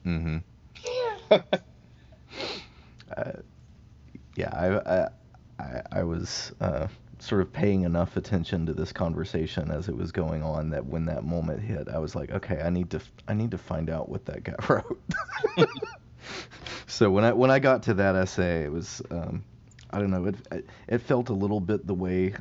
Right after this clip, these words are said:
Speaker 1: uh, I suppose one feels when they visit, like, a Civil War battlefield or something, and you're like,
Speaker 2: <laughs>
Speaker 1: "Something important happened here."
Speaker 2: Yeah.
Speaker 1: Well, the,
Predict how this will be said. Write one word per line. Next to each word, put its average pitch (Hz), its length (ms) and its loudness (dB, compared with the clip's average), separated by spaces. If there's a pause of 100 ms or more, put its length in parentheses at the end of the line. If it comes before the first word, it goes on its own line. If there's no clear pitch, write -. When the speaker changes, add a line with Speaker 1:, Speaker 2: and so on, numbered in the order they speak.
Speaker 1:
uh, 87 220 -4
I 95 80 -2
suppose 95 400 -2
one 87 180 -2
feels 87 460 -4
when 85 120 -2
they 82 100 -6
visit, 90 400 -8
like, 76 220 -8 (120)
a - 80 -8
Civil 85 340 -6
War 82 240 -6
battlefield 87 720 -4
or 85 40 -2
something, 90 460 2
and 82 100 4
you're 82 140 2
like, 85 220 -4
Speaker 2:
<laughs> - 80 -20
Speaker 1:
"Something 113 540 0
important 98 560 2
happened 90 400 -2
here." 82 380 -4 (1500)
Speaker 2:
Yeah. 127 300 -2 (1200)
Speaker 1:
Well, 82 280 0 (1400)
the, 107 680 4